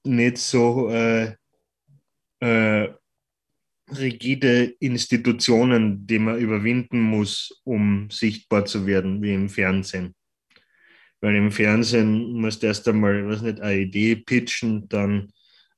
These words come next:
äh, m-, müssen die Sendeleute, die Sendungsverantwortlichen drüber beraten und so weiter. Und dann kann es sein, dass es erst nichts wird.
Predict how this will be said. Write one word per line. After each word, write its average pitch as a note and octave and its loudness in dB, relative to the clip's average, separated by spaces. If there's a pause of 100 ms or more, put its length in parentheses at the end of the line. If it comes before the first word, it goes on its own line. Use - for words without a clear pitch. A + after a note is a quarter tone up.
äh, G2 0 (1300)
m-, G#2+ 0
müssen G#2 -2 (120)
die G2 0
Sendeleute, G#2+ 2
die G2+ -2
Sendungsverantwortlichen G#2 -2
drüber G2+ 2
beraten G2 -4
und F#2+ -4
so G2 -6
weiter. G2 0
Und G2 -2
dann G2+ -2
kann G2+ -2
es G2 -6
sein, G2 0
dass G2 -2
es G2+ -6
erst G#2 -4
nichts G2 -2
wird. G2+ 0